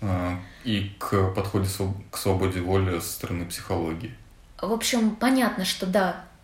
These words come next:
Speaker 2: есть многие достаточно сильно определяющие факторы, но, условно, судьба ребёнка, выросшего без родителей, будет иметь ряд каких-то сильных особенностей психологических.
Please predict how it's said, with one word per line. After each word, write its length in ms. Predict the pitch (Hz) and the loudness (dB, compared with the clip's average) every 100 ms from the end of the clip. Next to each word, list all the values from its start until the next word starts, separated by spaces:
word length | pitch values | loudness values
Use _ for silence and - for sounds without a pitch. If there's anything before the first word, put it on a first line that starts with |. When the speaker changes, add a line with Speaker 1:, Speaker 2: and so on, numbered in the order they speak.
| - | -8
Speaker 2:
есть 560 | 180 220 214 - - - - | 2 2 2 -4 -10 -12 -16
многие 600 | 214 208 214 220 208 196 | -2 2 4 4 2 0
достаточно 600 | 190 185 196 190 - 185 | 0 -2 -2 -2 -2 0
сильно 440 | 180 - 240 185 170 | 0 2 2 2 -2
определяющие 760 | - 190 196 185 175 - - | -4 -2 0 0 0 -4 -8
факторы, 580 | - 320 359 - - 208 - - - - | 0 0 0 -4 -6 -6 -12 -18 -20 -2
но, 100 | 226 | 2
условно, 500 | 226 - 262 214 190 - - - | 2 6 4 6 0 -4 -6 0
судьба 760 | - 220 190 180 208 190 180 | 0 2 2 4 4 4 2
ребёнка, 440 | 185 185 202 185 190 | 0 2 0 2 0
выросшего 460 | 202 190 - 170 | 2 0 -2 -4
без 160 | 175 175 | -4 -2
родителей, 520 | 180 214 359 262 202 | 0 0 0 0 0
будет 420 | 180 196 226 254 | 0 0 0 0
иметь 480 | 220 185 190 208 - - - _ | 0 2 0 -4 -8 -12 -20 _
ряд 480 | 170 185 185 - - - - | 0 2 2 -4 -12 -16 -8
каких-то 640 | 175 - 185 - 185 175 | -8 -4 -6 -4 -4 -4
сильных 540 | 175 - 170 170 175 | -2 -4 -4 -6 -6
особенностей 680 | 190 - 151 - - - - | -4 -2 -2 -4 -10 -12 -10
психологических. 920 | - 180 - 170 165 165 - - - | -10 -10 -8 -8 -8 -8 -8 -10 -12